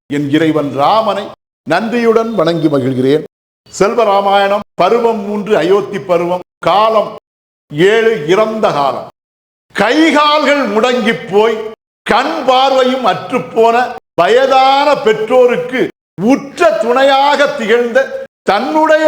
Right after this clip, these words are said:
உயிரையும் பறித்து விட்டாயே என்று சிறு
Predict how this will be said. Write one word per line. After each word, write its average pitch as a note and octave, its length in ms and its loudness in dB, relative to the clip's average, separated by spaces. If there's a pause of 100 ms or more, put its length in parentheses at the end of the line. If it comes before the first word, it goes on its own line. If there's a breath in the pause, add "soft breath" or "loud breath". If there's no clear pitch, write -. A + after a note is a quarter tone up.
(160)
உயிரையும் B3 460 0 (120)
பறித்து G#3+ 480 -2
விட்டாயே E3+ 600 0 (480)
என்று E3+ 360 0 (680)
சிறு D#4 300 2